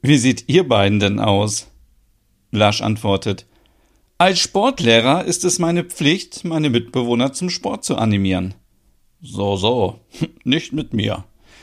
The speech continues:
„Ich würde gerne mitkommen, aber ich muss leider die Bagels backen. Und ich kann nicht, meine neue Frisur.“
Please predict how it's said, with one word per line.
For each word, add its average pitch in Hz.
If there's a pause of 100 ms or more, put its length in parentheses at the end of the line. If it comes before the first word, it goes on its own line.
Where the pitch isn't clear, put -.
(640)
„Ich 196
würde 196
gerne 156
mitkommen, 120
aber 110
ich -
muss 110
leider 92
die 92
Bagels 92
backen. 92 (720)
Und 330 (100)
ich 247
kann -
nicht, 101
meine 254
neue 240
Frisur.“ 117